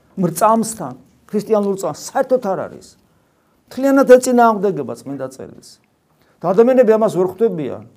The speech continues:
და მისდევენ ასეთ ადამიანებს და, რა ვიცი, აღმერთებენ და ასე შემდეგ. ხედავთ რა, როგორ შეიძლება ადამიანის ცნობიერება დამახინჯდეს, აი, ეს ბრმა-ბრმას აეკიდა, ხო, ეს იგავური სახე როგორ შეიძლება რეალური გახდეს. და ადამიანი ამ დროს იღუპება, იმიტომ რომ ადამიანი ხო თავისუფალია.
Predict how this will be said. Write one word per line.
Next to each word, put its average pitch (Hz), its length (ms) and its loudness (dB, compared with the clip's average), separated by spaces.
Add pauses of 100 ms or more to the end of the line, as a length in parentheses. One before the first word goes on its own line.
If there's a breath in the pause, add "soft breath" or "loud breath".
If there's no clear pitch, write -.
(920)
და 226 160 0
მისდევენ 202 560 4
ასეთ 175 240 -10
ადამიანებს 170 640 -6
და, 220 160 -4
რა 175 160 0
ვიცი, 156 160 -10
აღმერთებენ 156 560 -6
და 165 160 -6
ასე 160 160 -16
შემდეგ. - 360 -14 (120)
ხედავთ 196 320 -4
რა, 175 120 4 (280 loud breath)
როგორ 160 240 -4
შეიძლება 170 300 -2 (100)
ადამიანის 156 400 -2
ცნობიერება 147 480 -6
დამახინჯდეს, 131 720 -8
აი, 143 160 -6
ეს - 40 -18 (280 loud breath)
ბრმა-ბრმას 160 640 -2
აეკიდა, 151 480 -2
ხო, 156 240 -6
ეს 123 160 -6
იგავური 160 400 2
სახე 165 240 -8
როგორ 170 240 -2
შეიძლება 175 320 -6
რეალური 160 320 -4
გახდეს. 147 440 -6 (760)
და 139 60 -14
ადამიანი 208 340 -4
ამ 196 140 -6
დროს 156 160 -8
იღუპება, 156 560 -8
იმიტომ 156 180 -10
რომ 151 80 -4
ადამიანი 175 260 -6
ხო 139 120 -12
თავისუფალია. 147 840 -14